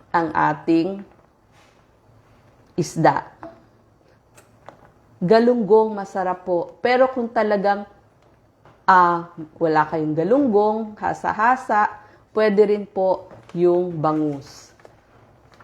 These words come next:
Okay, so ang, ang niluto po natin ngayong araw na to, ah,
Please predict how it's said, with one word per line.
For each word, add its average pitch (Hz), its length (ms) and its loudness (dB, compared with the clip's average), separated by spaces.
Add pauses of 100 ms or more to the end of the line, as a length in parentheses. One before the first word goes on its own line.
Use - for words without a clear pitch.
(540)
Okay, 175 560 0
so - 160 -4
ang, 214 260 -2 (320)
ang 226 240 2
niluto 233 480 0
po 233 160 0
natin 220 720 0
ngayong 202 320 -6
araw 185 320 -2
na 185 160 -8
to, 190 400 -2 (720)
ah, 175 320 2